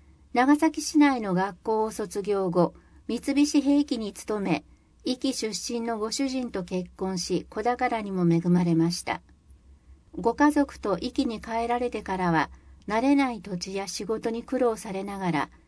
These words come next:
家の農業の手伝いをされていました。長崎で壮絶な被爆体験をされており、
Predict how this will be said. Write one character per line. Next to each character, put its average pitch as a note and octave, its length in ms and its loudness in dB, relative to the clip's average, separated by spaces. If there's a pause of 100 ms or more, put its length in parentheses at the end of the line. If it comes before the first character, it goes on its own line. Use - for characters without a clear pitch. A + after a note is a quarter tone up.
(320)
家 A#3+ 260 0
の C4 180 2
農 C#4+ 240 8
業 A#3 240 0
の F3+ 140 -4
手 F#3 160 -4
伝 A3+ 340 -2
い G3+ 60 -2
を F3+ 60 -2
さ E3+ 140 -4
れ E3+ 140 0
て E3+ 100 -4
い E3 120 2
ま E3+ 160 2
し - 100 -6
た。 A#2 200 -8 (840)
長 A#3+ 260 2
崎 C4 300 -2
で F#3 200 -2
壮 B3 240 0
絶 C4 280 -2
な A#3+ 100 2
被 A#3+ 140 -6
爆 B3 260 -4
体 B3+ 260 -6
験 A3 240 -4
を F3+ 60 -2
さ F3 180 -4
れ F3+ 120 0
て F#3 160 -2
お F#3 120 0
り、 E3 200 0